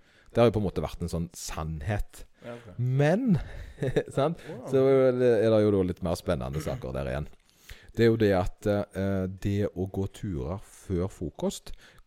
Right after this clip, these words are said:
Speaker 1: gå tur, eh, har veldig mye positive egenskaper. Blant annet at du har ikke økt appetitt hvis belastningen er lav. Sant?
Speaker 2: Ja.
Speaker 1: Så, så du vil ikke bli tilsvarende mer sulten og spise mer.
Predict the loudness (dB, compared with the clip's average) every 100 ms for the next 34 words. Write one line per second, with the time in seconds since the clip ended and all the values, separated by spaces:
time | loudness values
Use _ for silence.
0 | _ -6 -2 -2 -4 -2 -2 -2 -10 _
1 | _ _ -2 0 2 2 2 2 0 -6
2 | -8 -4 -2 -2 -2 -2 -4 -8 -10 -10
3 | -8 -8 -4 -2 0 0 -2 -6 -4 -4
4 | 0 -2 -4 -20 -20 -4 -2 -2 0 0
5 | 0 -2 -4 -12 -14 -6 -4 -4 -8 -10
6 | -6 -2 0 -2 -4 -6 -8 -2 -2 -2
7 | -6 -8 -8 -8 -6 -6 -6 _ -12 -8
8 | -8 -8 -12 -6 -6 -6 -10 -6 -4 -2
9 | -4 -6 -8 -10 -14 _ _ _ _ _
10 | _ _ _ _ _ -2 -2 -2 -2 4
11 | 4 4 -2 -2 0 -2 -2 -4 -2 -2
12 | -2 -4 -2 -2 -2 -2 -2 -2 -4 -4
13 | -4 -4 -10 -4 -4 -4 _ _ _ _
14 | _ _ _ _ -4 -2 -2 -4 -2 -2
15 | -2